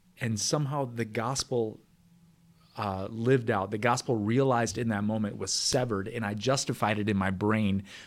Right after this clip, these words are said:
because she first didn't respond out of the gospel. She didn't treat me right. She nagged me. She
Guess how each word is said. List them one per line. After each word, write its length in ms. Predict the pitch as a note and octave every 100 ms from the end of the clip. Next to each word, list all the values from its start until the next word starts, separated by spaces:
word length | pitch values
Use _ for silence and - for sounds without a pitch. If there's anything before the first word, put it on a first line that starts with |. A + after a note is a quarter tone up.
| -
because 320 | - A2 A#2 G2+
she 600 | - - A2+ G#2+ G#2 G#2 - - - - - - - -
first 760 | - - B2+ A#2+ G2+ - -
didn't 240 | G#2+ G2+ G2+
respond 420 | F#2 - F#2 F2+
out 80 | E2+
of 60 | E2
the 60 |
gospel. 320 | E2+ F#2 F#2
She 140 | F#2+ A#2
didn't 200 | A2+ G2+
treat 300 | - A2 G#2+
me 120 | G#2
right. 360 | G2 G2 G2 G2
She 200 | - E2+
nagged 360 | F2+ G#2+ G#2+
me. 180 | G2+ G2+
She 200 | F#2 F#2+